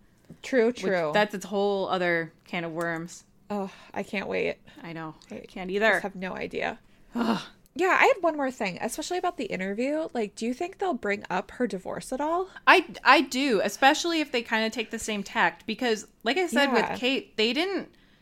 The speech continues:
Speaker 2: they didn't gloss over it. They kind of alluded to Waity Katie. They, um, talked about, like, the public bashing of her, you know,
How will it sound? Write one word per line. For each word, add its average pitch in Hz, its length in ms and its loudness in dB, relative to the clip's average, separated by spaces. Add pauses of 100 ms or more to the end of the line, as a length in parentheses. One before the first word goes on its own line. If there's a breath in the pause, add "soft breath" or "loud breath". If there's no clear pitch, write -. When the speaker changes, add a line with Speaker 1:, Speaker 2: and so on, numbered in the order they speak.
(320 soft breath)
Speaker 2:
they 240 80 0
didn't 381 160 2
gloss 247 260 4
over 202 240 4
it. 190 220 8
They 208 140 4
kind 349 240 4
of 240 60 -2
alluded 208 440 2
to 208 120 0
Waity 185 360 -6
Katie. 196 640 -4 (240 loud breath)
They, 208 680 4
um, 196 460 4
talked 220 360 4
about, 220 340 6
like, 190 200 0
the 185 320 2 (200)
public 202 480 -2
bashing 196 500 2
of 185 320 0
her, 185 720 2 (220)
you 185 140 -6
know, 165 240 -4